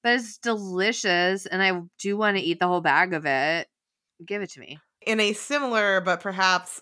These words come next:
Speaker 2: opposite sort of candy pairing, I am going with one of those, like, very big,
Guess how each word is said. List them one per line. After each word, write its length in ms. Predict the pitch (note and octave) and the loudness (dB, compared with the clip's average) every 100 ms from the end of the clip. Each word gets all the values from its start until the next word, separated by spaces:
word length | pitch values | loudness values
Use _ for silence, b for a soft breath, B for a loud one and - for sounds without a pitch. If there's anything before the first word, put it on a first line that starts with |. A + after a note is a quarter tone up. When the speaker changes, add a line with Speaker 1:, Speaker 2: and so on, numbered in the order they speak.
| _ - | _ 0
Speaker 2:
opposite 600 | G#3 A3+ G#3+ G#3+ F#3+ - | 2 2 -4 0 0 0
sort 320 | - F3+ F3 | -2 0 4
of 520 | F3 F3 F3 F3 - - | 4 4 0 -6 -16 -14
candy 320 | - F#3 F3 | -6 -4 -4
pairing, 480 | E3+ F3+ E3+ E3+ E3+ | -6 -4 -2 -2 -2
I 140 | D#3+ F3+ | 0 2
am 140 | G3 | 2
going 280 | G3 G3 F#3+ | 2 2 0
with 180 | F#3+ F3+ | -4 0
one 140 | F3 | -2
of 100 | F3 | 0
those, 380 | F3 E3+ E3+ - | 2 2 2 0
like, 320 | E3+ E3+ - B B _ | 0 0 -4 B B _
very 520 | D#3+ E3+ F#3 F#3+ G3 G#3+ | -14 -2 2 4 4 0
big, 380 | F3 F#3+ F#3 | 0 0 0